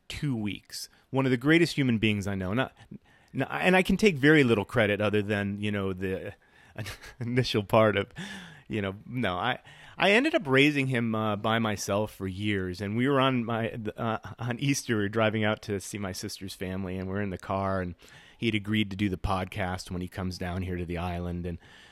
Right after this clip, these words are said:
we were talking about some of the things, you know, and this is a kid that, that, you know, he's lived a pretty extraordinary life and traveled the world, Australia, New Zealand. He's, when I was in Switzerland, he'd come over there and we go to Germany. But prior to that, he was,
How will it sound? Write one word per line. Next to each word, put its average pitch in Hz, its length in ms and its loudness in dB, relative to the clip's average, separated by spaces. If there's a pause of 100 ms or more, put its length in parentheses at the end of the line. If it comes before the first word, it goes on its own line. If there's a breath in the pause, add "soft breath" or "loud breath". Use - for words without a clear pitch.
(200 loud breath)
we 101 80 -2
were 92 40 -4
talking 110 400 0
about 92 260 -6
some 98 180 -4
of 90 40 -6
the 87 100 -8
things, 107 440 -4
you 101 60 -4
know, 92 120 -4
and 113 100 -4
this 160 120 -4
is 120 140 -8
a 101 40 -6
kid 95 280 -8
that, 90 280 -8
that, 90 160 -8
you 101 120 -6
know, 90 100 -6
he's 98 180 -6
lived 107 280 0
a 87 60 -4
pretty 95 300 -4
extraordinary 90 720 -4
life 87 380 -8
and 82 120 -10
traveled 87 400 -6
the 85 40 -6
world, 85 500 -6
Australia, 87 640 -8
New 80 120 -8
Zealand. 87 440 -6
He's, 82 180 -10 (380 loud breath)
when 90 180 -8
I 90 40 -6
was 85 180 -10
in 82 160 -10
Switzerland, 90 640 -8
he'd 80 160 -12
come 90 180 -8
over 85 220 -8
there 87 240 -8
and 87 140 -8
we 87 80 -10
go 87 120 -10
to 78 100 -12
Germany. 92 440 -8
But 92 300 -8
prior 165 280 0
to 143 60 2
that, 104 340 2 (260 loud breath)
he 123 160 2
was, 110 360 2